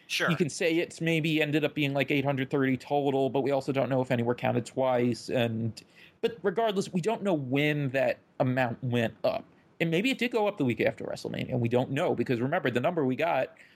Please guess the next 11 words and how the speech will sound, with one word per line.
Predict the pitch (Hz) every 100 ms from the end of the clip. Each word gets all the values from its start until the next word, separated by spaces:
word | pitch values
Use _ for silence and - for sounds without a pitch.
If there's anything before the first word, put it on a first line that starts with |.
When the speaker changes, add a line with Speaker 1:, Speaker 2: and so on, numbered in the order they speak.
| -
Speaker 2:
was | 135
the | 139
number | 147 139 123
the |
morning | 123 147 147 131
of | 123
the |
day | 123 120 117
after | - -
WrestleMania. | - 113 120 - - _ _ _ _ _ _ _ _ _ _ _ - -
Speaker 1:
Yeah, | 156